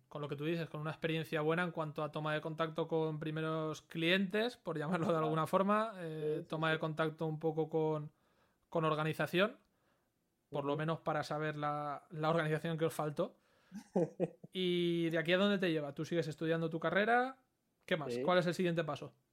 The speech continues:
Speaker 2: Vale, pues el siguiente paso, yo estoy, eh, acabando la carrera, creo que me faltaba el proyecto final de carrera, y un tío mío que es interiorista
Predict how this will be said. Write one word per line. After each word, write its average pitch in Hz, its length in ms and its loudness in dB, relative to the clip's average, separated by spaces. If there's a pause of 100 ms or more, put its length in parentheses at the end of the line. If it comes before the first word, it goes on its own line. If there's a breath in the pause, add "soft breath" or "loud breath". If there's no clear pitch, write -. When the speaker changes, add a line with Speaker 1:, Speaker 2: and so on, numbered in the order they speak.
(720)
Speaker 2:
Vale, 143 220 8
pues 147 160 4
el 147 100 4
siguiente 156 460 4
paso, 208 400 4
yo 170 340 8
estoy, 180 800 4
eh, 131 400 0
acabando 143 400 2
la 156 100 8
carrera, 190 440 2
creo 175 120 2
que 165 60 2
me 160 100 0
faltaba 170 340 2
el 139 80 0
proyecto 139 300 -4
final 160 280 -2
de 160 80 0
carrera, 202 400 2
y 175 80 0
un 156 160 0
tío 170 240 4
mío 175 180 4
que 170 60 2
es 160 80 -2
interiorista 175 840 2